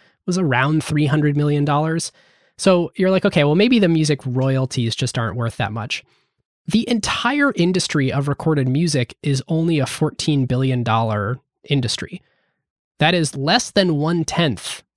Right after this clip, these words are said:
of the video game industry, which is a hundred and seventy billion dollars. Music just is not that big. And if you look at the music industry as a whole, which includes tours,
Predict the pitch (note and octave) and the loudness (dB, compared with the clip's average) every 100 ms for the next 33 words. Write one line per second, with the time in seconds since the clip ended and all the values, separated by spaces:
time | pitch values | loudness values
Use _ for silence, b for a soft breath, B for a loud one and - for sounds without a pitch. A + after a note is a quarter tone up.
0 | - C#3+ C3+ C#3 D#3+ A3+ E3+ B2+ A#2 A2 | -4 -2 0 0 2 2 2 2 0 -2
1 | G#2+ - A2 D3+ D#3 D3+ - C#3+ C3+ F3+ | -4 -6 -6 -8 -4 -4 -2 -2 0 0
2 | F#3 D3+ - D3+ D3+ B2+ A#2 G#2 F#2+ F#2 | 0 0 0 0 0 0 -2 -4 -6 -8
3 | - - - - - _ _ _ _ _ | -10 -12 -12 -12 -14 _ _ _ _ _
4 | _ _ _ _ D#3 G3 A#3 C4+ A3+ - | _ _ _ _ 0 2 2 0 -2 2
5 | F3+ D#3 D#3+ E3+ F#3+ F#3+ - _ _ D#3+ | 2 2 0 -2 -4 -6 -12 _ _ -2
6 | D#3 D3+ F3+ G3 F#2+ - B B E3+ - | -2 -2 -2 -2 -4 -12 B B -2 0
7 | F3+ G#3 G3+ F#3+ D#3 F3 - E3+ - E3 | 0 0 -2 -2 -2 -2 -4 -4 -2 -2
8 | B2 D3 A#2+ - C4+ G#3 F3+ E3 D#3 C#3+ | -2 -4 -4 -4 0 0 0 0 -2 0
9 | D3+ C3+ - - A#3+ E3+ A2+ B2+ | -2 -2 -4 -2 0 2 0 -2